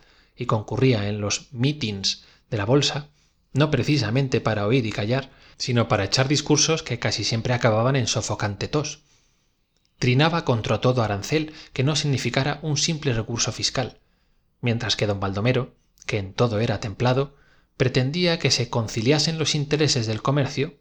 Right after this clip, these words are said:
con los de la industria española. «Si esos catalanes no fabrican más que adefesios», decía Arnaiz entre tos y tos, «y reparten dividendos de sesenta por ciento a los accionistas».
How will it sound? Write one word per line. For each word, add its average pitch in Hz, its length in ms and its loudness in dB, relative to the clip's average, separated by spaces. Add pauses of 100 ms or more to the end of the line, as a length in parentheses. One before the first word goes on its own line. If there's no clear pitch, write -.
con 123 180 2
los 110 140 0
de 113 80 2
la 104 60 2
industria 113 400 0
española. 131 540 -4 (1120)
«Si - 160 -4
esos 123 180 2
catalanes 120 560 0
no 120 100 0
fabrican 123 420 0
más 123 160 0
que 127 100 -2
adefesios», 117 640 -2 (300)
decía 120 360 2
Arnaiz 113 460 -2
entre 110 300 -4
tos - 240 -2
y - 20 -4
tos, - 340 -8 (300)
«y 127 120 2
reparten 139 440 4
dividendos 131 580 2
de 113 220 2
sesenta - 460 4
por 120 140 0
ciento 165 260 2
a - 20 4
los 123 160 0
accionistas». 120 640 -4